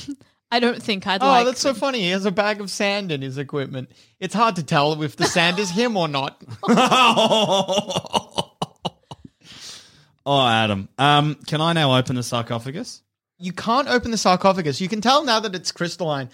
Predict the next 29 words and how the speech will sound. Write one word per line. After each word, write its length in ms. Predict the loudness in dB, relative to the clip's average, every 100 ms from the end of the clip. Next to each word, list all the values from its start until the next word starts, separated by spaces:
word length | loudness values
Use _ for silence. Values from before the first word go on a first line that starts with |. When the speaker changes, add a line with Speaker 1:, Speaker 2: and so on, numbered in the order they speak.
| _ -6
Speaker 2:
There's 140 | -4
actually 240 | -2 -2
no 240 | -2 -2 -2
seam 440 | -4 -4 -6 -6
to 160 | -6 -6
it. 120 | -6 _ _ _ _ _ _ _
Break 180 | 0 2
Speaker 3:
I 120 | 4 2
Speaker 2:
it, 140 | 0
perhaps? 540 | 2 4 2 0 -8 -10 _ _ _ _ _
Speaker 3:
smash 540 | -8 -4 2 2 2 0
the 100 | -2
hilt 400 | 0 0 0 -4
of 140 | -2
the, 320 | 0 2 0 -6 _ _ _ _ _ _ _ _ _
uh, 340 | -6 -4 -4 -6 _ _ _ _ -14
Holy 300 | -8 -6 -6
Avenger 360 | -6 -4 -4
into 300 | -6 -6 -6
it. 120 | -6 -10 _ _
Speaker 2:
Holy 720 | _ -6 0 2 2 2 0 0
Avenger 600 | -2 0 0 0 -2 -2
slams 840 | -2 -2 -2 0 2 2 0 -2
into 340 | -2 -2 -2
it, 140 | -2 -2
and 160 | -4
you 100 | -4
can 160 | -2 -4
tell 480 | 4 6 6 4